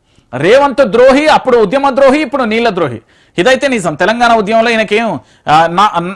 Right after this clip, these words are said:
నాలాంటోళ్ళ కన్నా ఉద్యమకారులుగా గుర్తింపు ఉన్నది, కానీ రేవంత్ రెడ్డి ముఖ్యమంత్రి లేదు. ఈ ఆదిత్య దాస్ చైర్మన్గా కంటి చంద్రబాబుకు దాసుడు ఈ ఆదిత్య దాస్, ఈయన ఆంధ్రప్రదేశ్ ఆయన. ఆ? చూడు, దొంగలు దొంగలంతా ఒక్కటైల్లన్న తెలంగాణను ఆగం చేస్తున్నారే,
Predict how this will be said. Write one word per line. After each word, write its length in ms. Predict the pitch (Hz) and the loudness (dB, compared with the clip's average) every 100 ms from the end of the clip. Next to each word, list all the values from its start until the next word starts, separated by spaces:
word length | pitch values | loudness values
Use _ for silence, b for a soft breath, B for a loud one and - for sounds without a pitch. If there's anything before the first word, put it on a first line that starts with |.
| - 185 202 185 190 | -10 -8 -8 -4 0
నాలాంటోళ్ళ 560 | 226 254 262 262 254 | 4 4 4 2 2
కన్నా 480 | 247 240 247 220 233 190 | 2 2 2 2 2 -2
ఉద్యమకారులుగా 720 | 175 247 247 240 233 226 220 | 0 0 2 2 0 2 2
గుర్తింపు 500 | 185 180 247 208 220 | 2 -2 -2 -2 -4
ఉన్నది, 200 | 220 208 | -4 -2
కానీ 220 | 247 262 | -4 -4
రేవంత్ 420 | 170 196 233 220 | -2 -2 -2 -2
రెడ్డి 160 | 220 190 | -2 -2
ముఖ్యమంత్రి 600 | 190 185 185 220 208 214 | -2 -4 -4 -4 -4 -4
లేదు. 180 | 175 - b b b | -6 -8 b b b
ఈ 60 | 233 | 2
ఆదిత్య 520 | 214 262 294 233 294 | 4 4 2 -2 0
దాస్ 520 | 277 262 269 226 - | 2 0 0 -2 2
చైర్మన్గా 400 | 240 262 269 262 | 0 2 -2 -4
కంటి 360 | 254 240 226 269 240 | -2 -4 -4 -6 -4
చంద్రబాబుకు 460 | 233 254 254 226 | -2 0 0 0
దాసుడు 460 | 185 175 233 247 277 | -2 0 0 -2 -6
ఈ 120 | 269 | -2
ఆదిత్య 480 | 214 214 240 233 185 | 0 2 -2 -2 -4
దాస్, 240 | 127 - | -4 -6
ఈయన 120 | 175 190 | -2 2
ఆంధ్రప్రదేశ్ 540 | 202 220 202 208 202 | 2 2 2 0 0
ఆయన. 200 | 151 117 _ - 165 | -2 -4 _ -6 -2
ఆ? 140 | 262 - _ _ _ _ - | -2 -4 _ _ _ _ -4
చూడు, 140 | 294 277 | -2 -2
దొంగలు 440 | 165 180 220 247 247 | 0 -2 0 0 0
దొంగలంతా 440 | 240 240 240 240 | 0 2 2 0
ఒక్కటైల్లన్న 680 | 233 240 220 226 226 180 135 | 0 0 2 2 0 0 -2
తెలంగాణను 520 | 139 151 185 196 190 | -2 -4 -2 -2 0
ఆగం 300 | 151 165 175 | 0 0 -2
చేస్తున్నారే, 540 | 165 - 127 107 110 | -6 -8 -12 -12 -14